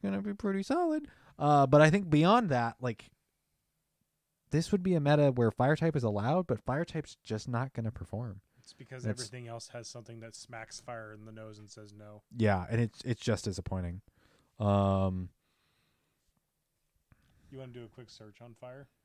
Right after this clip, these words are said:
Speaker 1: Sure.
Speaker 2: See what pops up.
Speaker 1: Don't forget to make love to that mic. Blaziken, Charizard, Incineroar. <sighs> Uh, Incineroar.
Speaker 2: Ooh, spicy cat.
Speaker 1: Uh, Fire Fang, Flame Charge, and Dark Pulse at rank thirty.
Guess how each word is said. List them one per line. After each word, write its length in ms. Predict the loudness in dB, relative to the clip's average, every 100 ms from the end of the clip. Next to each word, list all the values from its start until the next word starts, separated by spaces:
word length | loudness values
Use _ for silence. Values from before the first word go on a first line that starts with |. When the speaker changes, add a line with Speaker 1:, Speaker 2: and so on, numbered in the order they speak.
| _ _ _ _ _ _ _ _
Speaker 1:
Sure. 140 | -10 -10 _ _ _ _ _ _ _ -20
Speaker 2:
See 180 | -20 -20
what 140 | -20
pops 300 | -20 -20 -20
up. 140 | -20 -20 _ _ _ _ _ _ _ _ _ _ -10
Speaker 1:
Don't 140 | -6
forget 160 | -6 -4
to 60 |
make 180 | -4 -4
love 140 | -8 -8
to 60 |
that 100 | -8
mic. 240 | -8 -10 -12 _ _ _ -20 -20 -20 -14 2
Blaziken, 560 | 4 4 2 2 2
Charizard, 720 | 0 4 8 8 8 8 8 6
Incineroar. 960 | 2 2 2 2 4 4 6 6 6
<sighs> 160 | 4 4
Uh, 240 | 6 4
Incineroar. 400 | 2 0 0 4
Speaker 2:
Ooh, 840 | 8 12 12 12 12 12 12 10 6
spicy 720 | 4 0 10 12 12 8 6
cat. 500 | 8 12 12 12 10 2
Speaker 1:
Uh, 400 | 4 6 6 4
Fire 300 | 4 4 4
Fang, 240 | 4 2
Flame 240 | 2 0 2
Charge, 280 | 2 2
and 100 | 2 4
Dark 240 | 4 4
Pulse 340 | 0 0 -2 -4
at 300 | -2 -2 -2
rank 220 | -4 -2
thirty. 340 | 0 0 0